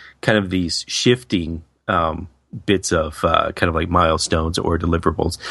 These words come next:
but then you have your overall deadlines that are set in stone, that, you know, this is what's, this is when you have to get it done, and then, you know, then I'll, I'll go in and then I'll kind of, like, overlay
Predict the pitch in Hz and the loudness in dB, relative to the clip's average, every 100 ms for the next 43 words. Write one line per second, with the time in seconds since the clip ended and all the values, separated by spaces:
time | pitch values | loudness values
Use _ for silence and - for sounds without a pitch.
0 | - - 98 113 113 107 107 90 92 82 | -12 0 4 6 6 6 4 2 2 0
1 | 87 - - 110 92 90 85 82 95 90 | -2 -6 2 2 4 4 4 2 0 0
2 | 87 82 82 85 82 - - - - 104 | 2 0 -2 -4 -2 -2 -2 -2 0 2
3 | 95 - 98 - 87 82 85 87 - - | 2 0 -2 0 -2 -2 -4 -6 -12 -20
4 | - _ 90 87 92 90 87 95 95 101 | -20 _ 0 2 2 2 2 2 2 0
5 | 95 95 92 - - _ _ _ _ _ | 2 2 2 -2 -10 _ _ _ _ _
6 | _ _ _ 113 107 113 101 98 110 101 | _ _ _ 2 2 4 0 -2 0 4
7 | 104 110 117 110 101 98 87 87 90 85 | 4 4 2 2 0 -4 -4 -4 -4 -4
8 | 85 85 - - - _ 98 95 98 92 | -4 -6 -12 -20 -20 _ 0 2 2 2
9 | 90 90 - 101 90 87 87 90 92 98 | 0 -4 -8 -4 -2 -2 0 0 2 4
10 | 98 95 107 104 98 87 87 85 85 82 | 4 4 2 2 2 2 2 0 0 0
11 | 82 87 - - 104 90 87 - 123 135 | 2 2 0 -4 0 2 2 2 4 4
12 | 120 87 80 80 | 4 4 2 0